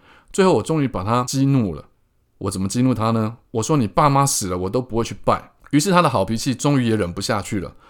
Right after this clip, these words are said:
我被打到脑震荡，打到出血，肋骨裂开，鼻青脸肿。我没有报警，是我不对，他也后悔了。隔了一个礼拜才去看医生。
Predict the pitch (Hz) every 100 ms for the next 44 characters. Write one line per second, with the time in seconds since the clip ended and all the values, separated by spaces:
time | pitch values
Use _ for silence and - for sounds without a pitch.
0 | - - 98 131 139 - 87 120 113 -
1 | 160 98 95 131 113 117 92 - - 98
2 | 123 - 131 123 101 76 123 127 95 90
3 | 80 - 127 117 87 101 92 101 _ -
4 | 117 120 143 117 101 95 73 110 160 165
5 | 165 117 95 - _ - _ - 165 101
6 | 107 127 113 - - 156 113 131 98 85
7 | - - _ _ _ - 147 160 160 131
8 | 110 127 101 113 - 107 101 98 90